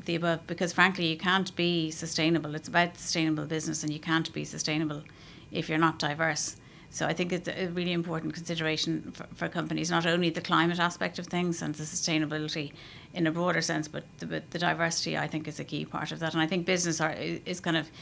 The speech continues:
it's an evolving process, but I think, you know, business are, are beginning to kind of understand that, and, and the, then obviously the regulators and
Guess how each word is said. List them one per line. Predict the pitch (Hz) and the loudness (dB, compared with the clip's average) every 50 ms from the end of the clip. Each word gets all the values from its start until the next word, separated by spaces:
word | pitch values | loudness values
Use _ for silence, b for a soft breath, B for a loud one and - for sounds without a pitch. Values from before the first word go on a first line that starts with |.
| B B B B B B B - - - - - | B B B B B B B -12 -12 -12 -6 -4
it's | 214 190 - | -4 0 0
an | 190 185 | 0 2
evolving | 185 175 185 175 175 180 175 180 175 170 | 4 6 8 8 10 8 8 4 2 2
process, | 180 175 160 160 - 143 151 - | 2 2 2 2 0 -2 -2 -4
but | - - 160 | -4 -4 -4
I | 156 156 | -2 2
think, | 170 170 165 165 - - | 2 2 2 0 -4 -6
you | 175 170 | -2 0
know, | 160 160 | 0 0
business | 156 - 170 160 156 160 156 - | 0 0 -2 0 0 -2 -2 0
are, | 160 160 | -2 -2
are | - - 165 165 165 | 0 2 2 2 2
beginning | 156 - 170 165 156 151 151 156 - - - - - | 2 0 -2 -2 0 0 -2 -4 -6 -12 -16 -6 -4
to | - - 156 151 147 - - - - - - - | -2 -2 -2 -4 -6 -8 -12 -18 -20 -20 -6 0
kind | 180 160 156 | 2 4 4
of | 156 156 - - | 2 0 -4 -4
understand | - 185 175 170 160 - 175 165 170 180 | -2 -2 0 0 2 6 6 6 8 8
that, | 185 190 190 | 6 4 4
and, | 165 160 165 160 | 2 2 2 0
and | - 180 180 175 | 0 0 0 0
the, | 170 165 | 0 0
then | 160 170 170 165 165 165 | 2 4 4 6 6 4
obviously | 165 156 156 160 - - 156 151 | 4 2 2 0 0 0 -2 -2
the | 156 160 | -2 -2
regulators | 151 156 156 156 165 156 156 156 151 160 151 147 | 0 0 0 0 0 0 0 2 0 0 -2 -2
and | 156 147 143 147 160 | -2 -2 -2 -2 -4